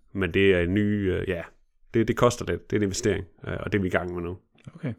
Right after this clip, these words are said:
Speaker 2: Ja, men der sker, der sker rigtig mange ting herude.
Speaker 1: Mm.
Speaker 2: Jeg sy-, jeg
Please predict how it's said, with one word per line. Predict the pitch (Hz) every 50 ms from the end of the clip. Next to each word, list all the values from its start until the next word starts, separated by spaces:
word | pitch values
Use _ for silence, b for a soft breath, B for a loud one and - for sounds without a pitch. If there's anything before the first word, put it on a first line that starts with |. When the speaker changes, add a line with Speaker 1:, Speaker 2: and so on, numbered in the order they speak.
| _ _ -
Speaker 2:
Ja, | 117 123 123 120
men | 117 113 107
der | 107
sker, | 98 - - 135 135 117 107 110
der | 101 104 104
sker | - - 147 151 131
rigtig | 123 120 123 123
mange | 110 107 117 113
ting | - 123 117 110
herude. | 117 120 117
Speaker 1:
Mm. | 120 123
Speaker 2:
Jeg | 117 107 104
sy-, | 107
jeg | 110